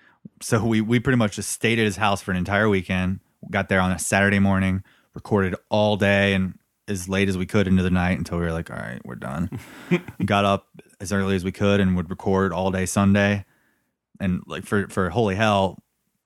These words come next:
Speaker 1: we pretty much got all the music done during those first two days.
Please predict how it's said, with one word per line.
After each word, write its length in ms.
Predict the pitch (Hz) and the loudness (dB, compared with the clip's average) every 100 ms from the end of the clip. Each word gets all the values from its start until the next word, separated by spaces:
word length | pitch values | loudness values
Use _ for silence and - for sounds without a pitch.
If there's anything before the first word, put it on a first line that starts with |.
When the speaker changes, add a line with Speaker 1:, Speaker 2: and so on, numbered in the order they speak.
| _ | _
Speaker 1:
we 100 | - | -6
pretty 220 | 107 113 101 | -2 2 2
much 160 | 98 | 2
got 180 | - 90 | 0 0
all 140 | 95 | 2
the 60 | 104 | 2
music 340 | 98 101 95 95 | 2 2 0 -4
done 320 | 90 90 87 | -2 0 0
during 540 | 87 87 90 - - - | 0 0 -2 -6 -12 -16
those 220 | - 92 - | -6 -4 -2
first 300 | 98 90 - | -2 -2 0
two 160 | 98 | 0
days. 540 | 92 92 87 85 85 | 2 2 2 -2 -4